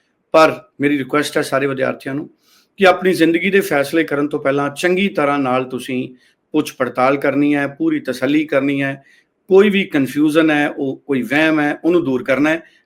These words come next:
ਤਾਂ ਕਿ ਤੁਸੀਂ ਵੀ ਜ਼ਿੰਦਗੀ 'ਚ ਕੋਈ ਗਲਤ ਫੈਸਲਾ ਨਾ ਲਵੋ ਔਰ ਚੰਗੀ ਜਾਣਕਾਰੀ ਦੇ ਆਧਾਰ ਦੇ ਉੱਤੇ ਆਪਣੀ ਜ਼ਿੰਦਗੀ ਦੇ ਫੈਸਲੇ ਕਰੋ।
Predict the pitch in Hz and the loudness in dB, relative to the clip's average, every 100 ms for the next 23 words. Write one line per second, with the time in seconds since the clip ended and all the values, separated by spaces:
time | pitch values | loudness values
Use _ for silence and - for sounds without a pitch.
0 | _ 196 196 208 190 220 226 208 165 165 | _ -2 0 -2 -4 -2 -2 0 0 2
1 | 156 165 160 139 160 165 - 127 123 131 | -2 -2 -2 0 -2 -2 -2 -2 0 -2
2 | 123 123 123 147 202 _ - - _ _ | 0 -2 -2 -4 -8 _ -20 -20 _ _
3 | 151 156 - 202 226 196 165 160 160 151 | 0 0 0 2 2 2 2 2 0 0
4 | 151 139 131 113 135 131 127 131 120 135 | 0 0 0 -2 -4 -4 -2 -2 -2 -4
5 | 127 120 113 120 120 117 107 - 120 117 | -4 -4 -6 -8 -10 -8 -10 -10 -12 -12
6 | 117 | -18